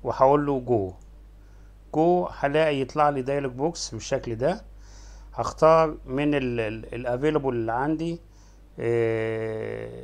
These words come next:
الابلكيشن اللي عندي اناليسيس تول باك واناليسيس تول باك في بي اي، وهقول له اوكي.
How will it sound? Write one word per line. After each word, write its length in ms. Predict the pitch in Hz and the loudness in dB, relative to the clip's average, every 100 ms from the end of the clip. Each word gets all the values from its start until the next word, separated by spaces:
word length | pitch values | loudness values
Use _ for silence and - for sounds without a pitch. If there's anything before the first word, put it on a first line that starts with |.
| - - | -18 -18
الابلكيشن 680 | 92 - 127 127 123 143 143 | -18 -8 -4 -2 -2 -4 -2
اللي 100 | 127 | 2
عندي 340 | 143 151 147 | 2 2 -2
اناليسيس 400 | 131 147 - 123 | -2 -2 -4 -8
تول 180 | - 151 | -4 -2
باك 280 | 143 175 180 - - - - - | 0 0 -2 -12 -18 -18 -12 -4
واناليسيس 680 | 127 135 151 151 156 139 - | 0 2 0 -2 -6 -8 -6
تول 380 | 156 156 143 | -4 -2 -4
باك 340 | 120 139 147 151 - | -2 2 2 0 -8
في 360 | 117 127 147 | -8 -4 -4
بي 300 | 127 127 147 | -4 -6 -6
اي، 240 | 101 104 101 - | -6 -6 -8 -14
وهقول 360 | - 170 185 | 0 0 0
له 60 | 185 | -2
اوكي. 380 | 143 - 95 | -4 -4 -10